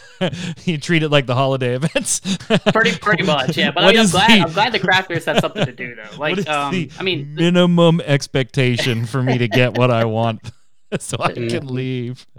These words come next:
Speaker 2: Yeah,
Speaker 1: What
Speaker 2: it's
Speaker 1: about
Speaker 2: usually, like,
Speaker 1: you?
Speaker 2: mount, hairstyle, emote.
Speaker 1: What about you, Tark?
Speaker 3: I, I do it so I can meld and repair. That's, that's it.
Speaker 1: Yeah, the only thing I do is goldsmithing. That is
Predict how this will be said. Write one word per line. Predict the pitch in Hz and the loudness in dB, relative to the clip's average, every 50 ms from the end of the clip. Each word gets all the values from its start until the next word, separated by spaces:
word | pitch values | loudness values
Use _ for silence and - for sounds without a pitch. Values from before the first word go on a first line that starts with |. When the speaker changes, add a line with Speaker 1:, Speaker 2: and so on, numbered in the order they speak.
| 113 - - - - - - - - | -20 -20 -20 -20 -20 -20 -20 -16 -10
Speaker 2:
Yeah, | - | -4
Speaker 1:
What | 143 147 | -2 0
Speaker 2:
it's | 156 196 | 0 2
Speaker 1:
about | 151 | 4
Speaker 2:
usually, | 143 202 | 4 4
like, | 185 147 120 | 4 2 2
Speaker 1:
you? | |
Speaker 2:
mount, | 135 156 170 180 170 - | 2 2 2 0 0 -2
hairstyle, | 143 160 160 156 156 160 - 147 143 139 123 127 123 120 | -2 -2 0 0 -2 -2 -2 0 0 0 -2 -4 -8 -12
emote. | 120 113 113 110 - - | -14 -16 -16 -18 -16 -10
Speaker 1:
What | - 131 135 | -6 -4 -2
about | 127 131 123 | 0 0 0
you, | 120 113 107 | 0 -2 -4
Tark? | - - 110 107 107 - - - - - - - - - - - - - - - | -4 -4 -6 -6 -6 -8 -14 -20 -20 -20 -20 -20 -20 -20 -20 -20 -20 -20 -12 -8
Speaker 3:
I, | 135 135 127 - 123 | -6 -4 -4 -2 -4
I | |
do | 113 107 139 143 | -2 2 2 2
it | 139 131 | 2 2
so | - - 143 | 0 0 0
I | 131 | 0
can | - 127 120 120 | 0 0 0 0
meld | 127 139 147 151 151 156 147 147 | 2 2 2 2 2 0 0 -2
and | - 131 131 127 127 127 127 127 120 120 | -4 -4 -2 0 0 0 0 0 -2 -2
repair. | 120 120 - 135 127 117 110 101 95 - - | -2 -4 -2 -2 0 0 0 -2 -4 -8 -12
That's, | - 117 110 110 - - - - - - - | -10 -10 -10 -8 -10 -12 -14 -14 -16 -16 -14
that's | 104 107 98 - - | -14 -14 -14 -14 -16
it. | 107 101 98 95 - - - - - - - - - - - | -16 -14 -16 -16 -18 -20 -20 -20 -20 -20 -20 -20 -20 -16 -10
Speaker 1:
Yeah, | 110 113 | -8 -6
the | 110 117 131 | -4 -4 -4
only | 143 147 | -2 -2
thing | 143 139 139 | -2 -2 -2
I | 131 | -2
do | 123 123 117 110 | -2 -2 -2 -2
is | 104 | -4
goldsmithing. | 92 - 95 92 90 90 - - 92 87 82 - 87 87 85 87 85 85 | -6 -6 -8 -8 -8 -8 -10 -10 -8 -8 -8 -8 -10 -10 -10 -10 -8 -4
That | 110 113 117 117 117 | -2 0 0 0 0
is | 110 110 107 104 101 - - - | -2 -2 -2 -4 -8 -12 -14 -18